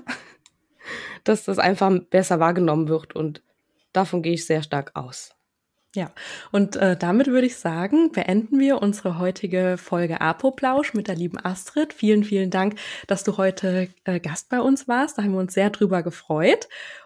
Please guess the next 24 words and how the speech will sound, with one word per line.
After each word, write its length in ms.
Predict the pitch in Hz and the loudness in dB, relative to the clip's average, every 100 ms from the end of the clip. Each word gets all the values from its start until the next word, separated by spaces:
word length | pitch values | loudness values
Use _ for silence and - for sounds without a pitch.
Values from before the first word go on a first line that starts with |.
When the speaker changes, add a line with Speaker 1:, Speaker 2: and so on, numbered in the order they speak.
| - | 0
Speaker 2:
Und 220 | 214 214 | 2 4
wir 140 | 269 | 0
freuen 360 | - 247 269 262 | 2 0 2 2
uns, 460 | - 254 269 - | 0 2 2 0
wenn 240 | 185 175 233 | -6 -4 0
ihr 400 | 214 233 240 233 | 0 2 0 -2
uns 180 | 196 190 | -4 -4
ein 240 | 190 180 | -4 -4
Feedback 460 | 165 294 - 277 - | -2 -2 0 -4 -4
zu 120 | - | -6
der 240 | 185 180 175 | -2 -2 0
heutigen 360 | 180 180 175 | -2 0 -4
Folge 340 | - 175 202 269 | -2 -2 0 -2
gebt 380 | 285 320 - - - - | 0 -2 -4 -18 -18 -4
und 140 | 220 220 | 2 2
natürlich 420 | 220 233 233 - | 2 0 0 -2
auch 140 | 208 | -2
beim 180 | - 226 | 2 2
nächsten 400 | 190 160 - 196 | 2 0 -4 -4
Mal 300 | 180 185 196 - | -2 -2 -4 -4
wieder 260 | 190 202 | 0 2
mit 160 | 185 160 | 2 0
dabei 320 | 254 202 196 | 2 2 2
seid. 460 | 196 196 202 202 | 0 -2 -2 -6